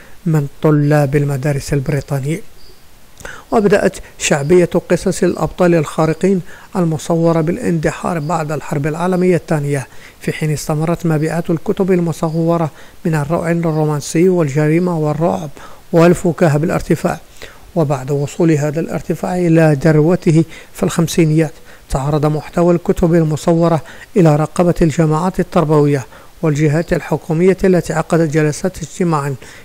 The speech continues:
في مجلس الشيوخ، وتم إنشاء هيئة للرقابة القانونية على هذا النوع من القصص. وقد تم لوم هذه الهيئة على انخفاض مكانة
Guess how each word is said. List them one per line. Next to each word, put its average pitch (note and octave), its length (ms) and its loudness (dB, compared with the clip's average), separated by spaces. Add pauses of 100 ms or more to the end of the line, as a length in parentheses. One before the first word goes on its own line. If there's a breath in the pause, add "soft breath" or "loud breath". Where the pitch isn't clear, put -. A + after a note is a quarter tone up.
(100)
في F#3 160 4
مجلس D3+ 380 0
الشيوخ، E3 460 4 (460 loud breath)
وتم E3 340 2
إنشاء E3+ 480 0
هيئة F3 380 4
للرقابة E3 600 0
القانونية E3 680 0 (420 loud breath)
على D#3 260 2
هذا D3 280 0
النوع C#3+ 280 -2
من C#3+ 160 -2
القصص. - 500 -8 (520 loud breath)
وقد E3 240 0
تم C#3+ 300 0
لوم D#3 300 2
هذه D#3+ 360 2
الهيئة E3 320 2
على D#3+ 240 -2
انخفاض E3 440 -2
مكانة F3 440 -2